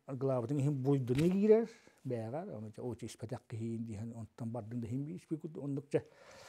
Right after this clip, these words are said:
туох тучуо киирэр дьэ бэккэ бараан аҕалан баа. Ону өйдө-, өйдө тохпуна мин туохта эмтэммэккэйин бэйэм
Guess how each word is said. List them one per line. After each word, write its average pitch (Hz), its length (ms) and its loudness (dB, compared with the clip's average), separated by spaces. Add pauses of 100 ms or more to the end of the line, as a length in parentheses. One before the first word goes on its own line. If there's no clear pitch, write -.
(720)
туох 208 160 4
тучуо 180 220 4
киирэр 165 220 4
дьэ 139 140 0
бэккэ - 180 0 (220)
бараан 139 360 2
аҕалан 110 280 -2
баа. 95 200 -8 (1300)
Ону 143 220 4
өйдө-, 175 320 0
өйдө 160 320 8
тохпуна 165 480 4
мин 151 160 2
туохта 160 320 4
эмтэммэккэйин 143 680 2
бэйэм 131 240 2